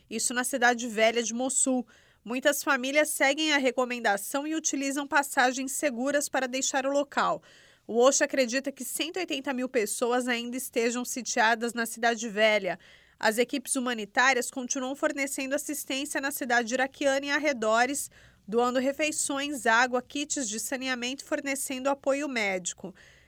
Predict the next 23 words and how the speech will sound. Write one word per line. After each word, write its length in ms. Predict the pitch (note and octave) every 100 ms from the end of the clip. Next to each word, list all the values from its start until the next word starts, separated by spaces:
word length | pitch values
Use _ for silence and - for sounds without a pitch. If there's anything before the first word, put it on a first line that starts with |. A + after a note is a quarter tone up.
| _ -
Já 240 | F#3+ A#3+
na 80 | C4
capital 420 | C#4 C4 - C4
iraquiana, 480 | B3+ B3 - B3 A#3
Bagdá, 500 | A3+ A3+ G#3+ B3 D4 - -
ataques 480 | A#3 - C#4+ D#4
terroristas 680 | - C#4+ A#3+ G#3 D4 D4+ B3
mataram 520 | A3 A3 C4+ C4 C4
vários 440 | A#3+ A#3 C#4+ F#4 F4
civis 480 | - A3+ A3 C4+ A3+
nesta 340 | A3+ A#3+ -
segunda-feira. 880 | C4 B3 B3 C4 C4+ - A3+ G#3+ F3+ - - _ -
O 80 |
secretário-geral 760 | G3+ B3+ C4+ C4+ C#4 C4+ C4 B3+
da 160 | A#3 G#3
onu 240 | A3+ C#4
condenou 540 | C#4+ D4 C#4 C4 C#4 D#4+
as 140 | C#4
ações 480 | B3+ A3+ - C#4 B3+
nos 180 | B3 -
termos 400 | C#4+ C4+ C4+ A#3+
mais 300 | A#3 A#3 -
fortes, 600 | B3+ C#4 D4+ - G#3